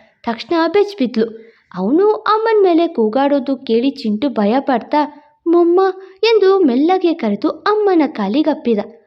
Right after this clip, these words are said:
ಆಗ್ಲೇ ತ್ರಿಶೂಲ್ಗೆ ಅರಿವಾಗಿತ್ತು ತಾನ್ ಸಿಕ್ಕಾಪಟ್ಟೆ ಕೋಪಗೊಂಡು ರೂಡಾಗಿ ವರ್ತಿಸ್ತಿರುವೆ ಎಂದು. ತಕ್ಷಣ ಮಗನನ್ನು ಹಾಗೆ ಎತ್ಕೊಂಡು ಮರು ಮಾತಾಡದೆ ಅಲ್ಲಿಂದ ಹೊರ ನಡೆದ್ಲು. ಅವಳು ಹೋಗೋದು ನೋಡ್ತಾ, "ನಾನ್ ಆ ರೀತಿ ಮಾತಾಡ್ಬಾರ್ದಿತ್ತು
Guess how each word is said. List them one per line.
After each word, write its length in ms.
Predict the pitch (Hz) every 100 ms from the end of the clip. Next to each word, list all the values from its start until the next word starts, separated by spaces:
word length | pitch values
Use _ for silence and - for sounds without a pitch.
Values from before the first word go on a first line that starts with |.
| _
ಆಗ್ಲೇ 320 | 202 208 302
ತ್ರಿಶೂಲ್ಗೆ 460 | 320 277 285 262 254
ಅರಿವಾಗಿತ್ತು 720 | 208 226 240 214 208 214 220 - - -
ತಾನ್ 180 | 403 381
ಸಿಕ್ಕಾಪಟ್ಟೆ 640 | - - 294 302 294 285
ಕೋಪಗೊಂಡು 720 | 285 214 214 254 226 214 254
ರೂಡಾಗಿ 520 | 214 208 302 285 226 240
ವರ್ತಿಸ್ತಿರುವೆ 800 | 202 - 247 254 220 202 196
ಎಂದು. 220 | 226 190 - - _ _
ತಕ್ಷಣ 320 | 339 339 - 370
ಮಗನನ್ನು 920 | 302 196 262 320 302 247 269 269 - _ _ _ _
ಹಾಗೆ 340 | 330 359 359
ಎತ್ಕೊಂಡು 600 | 294 - - 320 302 240
ಮರು 280 | 269 214 277
ಮಾತಾಡದೆ 560 | 320 269 269 254 220 254
ಅಲ್ಲಿಂದ 320 | 220 208 202
ಹೊರ 200 | 269 320 294
ನಡೆದ್ಲು. 420 | 220 190 190 226 220 - - -
ಅವಳು 180 | 466 339
ಹೋಗೋದು 400 | 262 302 370 359
ನೋಡ್ತಾ, 640 | 254 214 294 302 - -
"ನಾನ್ 200 | 285 330
ಆ 100 | 320
ರೀತಿ 260 | 320 339 359
ಮಾತಾಡ್ಬಾರ್ದಿತ್ತು 1160 | 285 285 339 320 311 285 285 285 302 - -